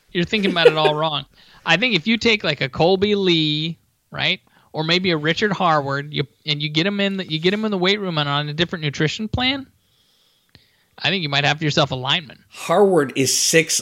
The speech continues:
Speaker 2: eleven. He could not play offensive line.
Speaker 1: Put him on the defensive line.
Speaker 2: He could not. He will get, like, no. There's a reason why six eleven guys don't play at the
Speaker 1: Okay,
Speaker 2: collegiate
Speaker 1: what about
Speaker 2: level.
Speaker 1: Colby Lee at six nine? And say you put, like,
Speaker 2: You can do
Speaker 1: thirty
Speaker 2: it.
Speaker 1: pounds on him, six nine, two seventy.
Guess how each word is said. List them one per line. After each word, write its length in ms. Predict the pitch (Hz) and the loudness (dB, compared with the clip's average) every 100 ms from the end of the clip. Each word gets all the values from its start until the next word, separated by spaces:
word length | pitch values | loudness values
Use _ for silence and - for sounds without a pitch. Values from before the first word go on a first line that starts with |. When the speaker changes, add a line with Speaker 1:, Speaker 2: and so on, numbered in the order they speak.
| - | 2
Speaker 2:
eleven. 600 | 127 120 120 113 110 104 | 2 2 2 0 -2 -6
He 160 | 123 | -6
could 180 | 117 131 | -2 -2
not 300 | 120 120 113 | 0 0 0
play 220 | - 107 | -2 -2
offensive 480 | 101 92 101 - 95 | -2 -4 -8 -10 -12
line. 260 | 85 82 85 _ _ _ _ _ - 226 | -12 -14 -18 _ _ _ _ _ -20 -4
Speaker 1:
Put 100 | 147 | -2
him 100 | 135 | -2
on 100 | 147 | -4
the 60 | 165 | -4
defensive 380 | 262 311 208 139 | -6 -6 -10 -12
line. 180 | 139 - _ | -14 -18 _
Speaker 2:
He 180 | 190 | -12
could 220 | 180 - 208 | -6 -6 -4
not. 420 | 240 269 233 151 | 0 0 0 -2
He 200 | 156 220 | -4 -2
will 160 | 233 185 | -2 -4
get, 340 | - 214 214 | -2 -2 0
like, 360 | 190 175 160 - - - _ | -4 -4 -10 -18 -20 -20 _
no. 400 | 123 120 110 95 - | -4 -2 -2 -6 -10
There's 240 | 117 147 170 | -2 0 2
a 80 | |
reason 400 | 165 185 202 180 | 0 0 2 2
why 160 | 151 135 | 2 0
six 300 | - 139 - | 0 -4 -4
eleven 280 | 127 120 113 | -2 -2 -2
guys 240 | 110 101 | -4 -4
don't 220 | - - | -8 -10
play 300 | 110 95 90 - _ - | -6 -6 -6 -12 _ -12
at 140 | 98 | -10
the 80 | 101 | -8
Speaker 1:
Okay, 60 | - | -2
Speaker 2:
collegiate 200 | 160 196 | 0 2
Speaker 1:
what 120 | 226 | 2
about 180 | 208 190 | 0 4
Speaker 2:
level. 40 | |
Speaker 1:
Colby 280 | 226 226 233 | 4 4 2
Lee 200 | 262 262 | 0 0
at 80 | 156 | 0
six 280 | - 202 220 | -2 -2 0
nine? 340 | 240 220 143 | 2 2 2
And 100 | 151 | -2
say 100 | - | 0
you 160 | 226 220 | 0 2
put, 180 | 226 214 | 0 2
like, 240 | 190 165 | 0 0
Speaker 2:
You 80 | 175 | 2
can 120 | - | 4
do 20 | |
Speaker 1:
thirty 120 | 214 131 | 6 6
Speaker 2:
it. 60 | 120 | 4
Speaker 1:
pounds 260 | 214 220 | 2 0
on 160 | 170 147 | -2 -4
him, 120 | 139 | -8
six 280 | 131 220 - | -4 -4 -2
nine, 200 | 196 196 | -2 -2
two 180 | - 202 | 0 -2
seventy. 540 | - 165 196 240 277 | 2 0 0 -6 -8